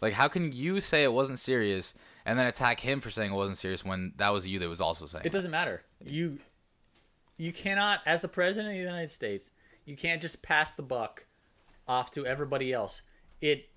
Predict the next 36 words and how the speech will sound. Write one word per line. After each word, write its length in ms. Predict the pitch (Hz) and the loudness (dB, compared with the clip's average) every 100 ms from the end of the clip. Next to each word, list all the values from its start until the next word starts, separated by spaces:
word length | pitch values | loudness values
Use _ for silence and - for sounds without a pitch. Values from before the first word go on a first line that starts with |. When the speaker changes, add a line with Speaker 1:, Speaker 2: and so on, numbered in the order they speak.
| - | -12
Speaker 2:
starts 460 | - - 143 170 175 | -8 0 2 2 -2
and 80 | |
ends 220 | 143 139 131 | -6 -6 -6
with 160 | 127 | -6
you. 380 | 117 120 98 87 92 | -6 -4 -4 -6 -8
You 300 | 117 143 175 | -4 -2 0
are 460 | 131 127 117 117 - _ _ - | 0 2 2 0 -6 _ _ -18
the 520 | 107 107 135 135 131 - _ _ - _ _ _ _ _ _ _ - | -14 -6 -4 0 0 -2 _ _ -20 _ _ _ _ _ _ _ -18
top 340 | - 160 180 | -4 -2 -2
person 400 | - 165 - 147 139 | 0 0 0 -6 -6
in 160 | 156 | -6
the 120 | 151 | -6
world. 500 | 135 123 147 98 87 - _ _ _ _ | -6 -2 -2 -2 -6 -14 _ _ _ _
You're 160 | 143 170 | -2 -2
the 100 | 175 | 0
most 200 | 170 - | -2 0
powerful 280 | 156 147 151 | 0 0 -2
person 260 | 156 147 | -4 -4
in 40 | 143 | -6
the 40 | |
world. 300 | 123 117 95 - _ _ _ | -4 -2 -2 -6 _ _ _
And 140 | - 156 | -4 0
he 120 | 214 | 2
can 160 | 233 202 | 0 2
pass 280 | 196 190 | 4 4
blame 300 | 185 165 170 | 2 -4 -4
all 120 | 160 147 | -2 -2
he 60 | |
wants, 420 | 135 180 160 - - _ _ _ - | -2 -4 -4 -8 -16 _ _ _ -6
and 220 | 135 139 | -2 -2
he's 120 | 156 | -2
done 200 | 120 147 | 0 2
it 140 | 147 135 | 2 -2
his 200 | 135 120 | -6 -4
whole 240 | 143 135 | -4 -4
tenure, 520 | - 160 160 113 117 | -4 -6 -4 -4 -6